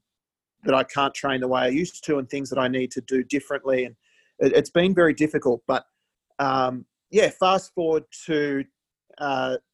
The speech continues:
our winter of twenty seventeen, so your summer, um, I was playing Australian rules football in Canberra, which is where I was living and, and had for ten years previously, um, just because I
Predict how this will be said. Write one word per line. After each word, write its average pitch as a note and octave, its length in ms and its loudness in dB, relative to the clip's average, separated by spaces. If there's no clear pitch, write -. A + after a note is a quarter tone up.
our E3+ 220 0
winter D3 360 -6
of C3+ 80 -6
twenty C#3+ 240 -10
seventeen, D3 560 -6
so D3 200 2
your C3 200 4
summer, C3+ 400 -4
um, C3+ 460 2
I D3 100 2
was C#3+ 180 0
playing F3+ 300 -2
Australian D#3+ 380 -6
rules C#3+ 160 -8
football C#3+ 460 0
in B2+ 240 -8
Canberra, F3 420 -2
which D3 160 -6
is B2 80 -14
where C3 160 2
I B2+ 40 -2
was B2+ 160 -4
living C#3+ 280 -8
and, B2 160 -18
and A#2+ 180 -20
had C#3 260 -2
for C3+ 80 -8
ten B2+ 300 -4
years C3 200 -6
previously, C3+ 760 0
um, B2 440 -2
just A3 200 2
because F#3+ 680 2
I D3+ 140 4